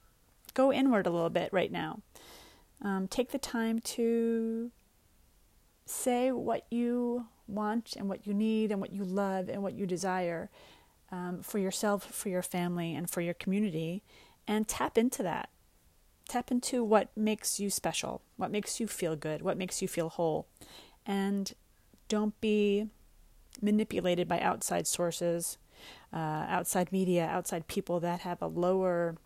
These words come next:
vibration than you do. Because you have a high vibration. You are, like, the, the greatest gift. Uh, you are here.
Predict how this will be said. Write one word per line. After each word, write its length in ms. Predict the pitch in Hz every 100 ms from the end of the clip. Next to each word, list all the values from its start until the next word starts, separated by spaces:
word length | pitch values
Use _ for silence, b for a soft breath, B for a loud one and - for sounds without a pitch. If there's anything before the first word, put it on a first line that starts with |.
| - _ _ _ _ b b b b
vibration 580 | 175 170 170 160 160 170 -
than 120 | 175
you 80 | 170
do. 280 | - 175 185 - _ _ _ _ _ _ _ - - -
Because 300 | - 202 190
you 60 |
have 200 | 196 208
a 60 | 208
high 180 | - 165
vibration. 720 | 165 165 170 160 165 160 180 B B B B -
You 200 | 190 196
are, 180 | 180 175
like, 180 | 180 -
the, 220 | 185 - -
the 120 | 196
greatest 520 | 175 196 202 190 - 160
gift. 460 | 196 185 - - B B B B -
Uh, 360 | 185 175 180 - - _ B B B B _ _ - _ - -
you 180 | 196 196
are 60 |
here. 500 | 185 214 226 160 175